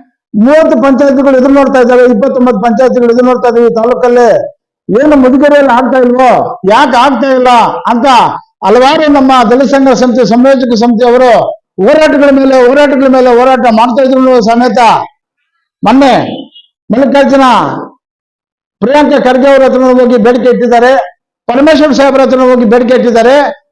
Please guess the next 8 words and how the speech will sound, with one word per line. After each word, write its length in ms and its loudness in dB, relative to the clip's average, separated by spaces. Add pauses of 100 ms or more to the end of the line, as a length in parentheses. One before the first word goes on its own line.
ಇಡೀ 200 2
ರಾಜ್ಯಾದ್ಯಂತ 600 0
ನಮ್ಮವ್ರು 420 0
ಯಾರಿದ್ದಾರೋ 380 0
ಅವ್ರ 260 2
ಕಡೆ 260 -2
ಎಲ್ಲ 120 -2
ಹೋಗಿ 580 0